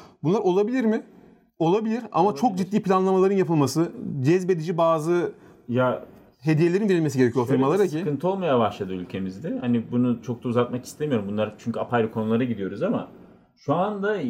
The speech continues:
Speaker 2: yetkin mühendis diyebileceğimiz ya da daha farklı yetenekleri olan üniversite bitirmiş insan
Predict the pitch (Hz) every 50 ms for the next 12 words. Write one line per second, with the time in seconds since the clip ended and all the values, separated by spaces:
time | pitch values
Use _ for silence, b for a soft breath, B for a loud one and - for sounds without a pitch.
0 | 110 110 110 117 131 127 - - - 156 160 170 - - - - - - - -
1 | 107 107 110 113 123 127 127 131 139 139 151 147 - - - - - - - -
2 | 120 117 117 113 107 104 98 95 87 101 98 95 98 104 98 110 104 107 95 113
3 | 113 117 113 - 120 110 - - 113 110 - 113 113 110 - 120 117 113 113 110
4 | 107 107 107 113 113 110 - - 110 107 - - 113 117 117 - 113 113 110 -
5 | 143 143 143